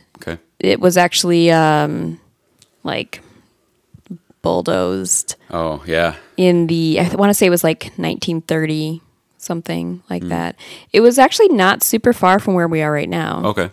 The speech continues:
Speaker 2: It was, like, Fifth Street and something. I'll have to look it up again, but
Speaker 1: Okay, yeah.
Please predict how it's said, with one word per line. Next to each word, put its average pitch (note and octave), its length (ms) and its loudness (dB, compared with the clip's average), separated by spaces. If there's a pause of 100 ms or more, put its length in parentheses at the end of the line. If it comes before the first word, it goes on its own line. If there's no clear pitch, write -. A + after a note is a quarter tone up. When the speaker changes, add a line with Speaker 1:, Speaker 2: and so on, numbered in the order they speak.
(100)
Speaker 2:
It F#3 60 -6
was, F#3 140 -4
like, E3 160 -6
Fifth - 720 -6
Street G3+ 520 -4
and G3 240 -6
something. F#3+ 400 -6
I'll E3+ 60 2
have E3+ 100 0
to - 80 -4
look D#3+ 160 -2
it D#3+ 60 -4
up D#3 140 -4
again, D#3 260 -4
but D3+ 280 0
Speaker 1:
Okay, G#2+ 140 -6
yeah. G#2+ 220 -8